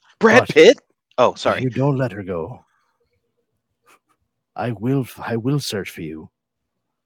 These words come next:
Speaker 2: I will find you, and I will kill you. Good luck." <laughs>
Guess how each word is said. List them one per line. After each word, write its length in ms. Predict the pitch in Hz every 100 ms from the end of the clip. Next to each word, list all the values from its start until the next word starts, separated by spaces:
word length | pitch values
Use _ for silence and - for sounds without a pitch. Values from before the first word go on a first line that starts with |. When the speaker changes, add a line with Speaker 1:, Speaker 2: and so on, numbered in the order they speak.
| _ _
Speaker 2:
I 140 | 104 113
will 300 | 123 135 117
find 440 | - 107 98 82
you, 280 | 78 76 - _ _ _ _ _ _ _ _ _ _ _ _
and 160 | 95 92
I 140 | 87
will 320 | 85 90 90 78
kill 280 | - 85 82
you. 300 | 73 110 _ _ _ _ _ _ _ _ _ _ _ _ _ _
Good 160 | - 85
luck." 320 | 76 - - _ _ -
<laughs> 1040 | 208 - 294 - - 170 - 220 - -